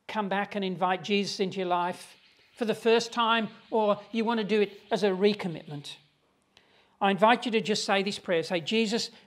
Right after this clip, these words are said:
thank you that you see me and love me. Please forgive me the, for the times I've failed you.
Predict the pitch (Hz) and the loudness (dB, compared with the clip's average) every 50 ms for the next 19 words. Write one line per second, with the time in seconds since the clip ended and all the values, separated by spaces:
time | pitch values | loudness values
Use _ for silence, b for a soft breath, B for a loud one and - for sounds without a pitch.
0 | B B - - 233 240 233 - 240 226 185 214 - 180 170 - - - - 240 | B B -6 -2 -2 -2 -2 -2 -4 -4 -4 -4 -6 -6 -8 -8 -6 -2 2 4
1 | 233 233 233 233 226 233 233 233 220 - - 202 202 190 165 165 160 147 135 135 | 4 4 4 0 0 0 0 0 -2 -6 -6 -4 -4 -4 -2 -2 -2 -2 -2 -4
2 | 139 139 139 151 143 - _ _ _ _ _ _ _ _ _ _ _ _ _ _ | -6 -10 -10 -10 -12 -16 _ _ _ _ _ _ _ _ _ _ _ _ _ _
3 | _ _ _ _ _ _ _ _ _ _ _ _ _ _ _ _ _ _ _ _ | _ _ _ _ _ _ _ _ _ _ _ _ _ _ _ _ _ _ _ _
4 | _ _ _ _ _ _ _ _ _ _ _ _ - 269 269 269 269 - 247 190 | _ _ _ _ _ _ _ _ _ _ _ _ 6 8 8 8 8 2 0 4
5 | 226 254 214 220 220 196 190 - - - 233 196 208 - - 214 190 185 170 185 | 4 2 4 4 2 2 0 -4 -4 -4 -2 -2 -2 0 2 2 2 2 2 0
6 | 170 - - 208 185 202 214 202 156 143 135 131 | -2 -2 -2 -2 -2 0 0 -2 -4 -8 -12 -12